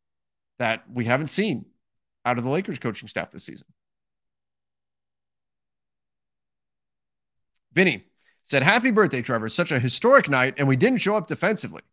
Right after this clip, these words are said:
What was up with A D? Felt like he didn't want to play tonight. Uh, do we trade anything or just save our picks?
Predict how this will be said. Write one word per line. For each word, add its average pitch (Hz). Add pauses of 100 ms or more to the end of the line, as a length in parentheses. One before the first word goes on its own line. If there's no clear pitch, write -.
(260)
What 185
was 190
up 208
with 151
A 165
D? 151
Felt 131
like 147
he 127
didn't 143
want 147
to -
play 185
tonight. 90 (440)
Uh, 123
do 123
we 123
trade 190
anything 180 (320)
or 131
just 139
save 147
our 117
picks? -